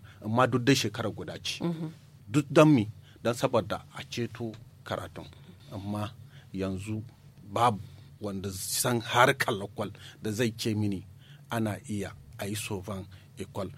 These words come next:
Speaker 1: da kwana arba'in da biyar.
Speaker 2: Kenan ina ganin cewa Sambo lokacin da aka yi shawarar tsaye da wannan ba a haɗa da ku ba,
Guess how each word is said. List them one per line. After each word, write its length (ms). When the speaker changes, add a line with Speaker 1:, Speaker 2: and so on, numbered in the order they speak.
Speaker 1:
da 80
kwana 360
arba'in 360
da 80
biyar. 220
Speaker 2:
Kenan 300
ina 220
ganin 240
cewa 200
Sambo 300
lokacin 380
da 100
aka 200
yi 160
shawarar 360
tsaye 200
da 60
wannan 300
ba 80
a 240
haɗa 300
da 60
ku 160
ba, 120